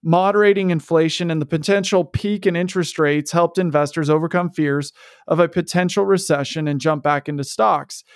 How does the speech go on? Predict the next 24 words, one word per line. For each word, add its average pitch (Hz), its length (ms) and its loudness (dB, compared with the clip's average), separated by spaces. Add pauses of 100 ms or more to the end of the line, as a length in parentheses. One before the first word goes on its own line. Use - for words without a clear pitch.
(140)
Now, 190 300 2
however, 185 460 2
I 160 120 2
will 202 300 2
make 185 300 -2
this 190 200 -2
point 131 380 -6 (420)
as 165 200 2
I'm 160 300 -2 (140)
reading 190 400 2
this 165 220 -2
Business 175 640 -2
Insider, 156 840 -2 (360)
uh, 160 220 0
perspective, 151 960 -2
which 160 500 -2
I've 165 240 0
correlated 190 600 2
it 151 240 0
with 151 420 -2 (100)
a 151 80 -4
whole 185 220 0
bunch 160 260 -2
of 151 140 -6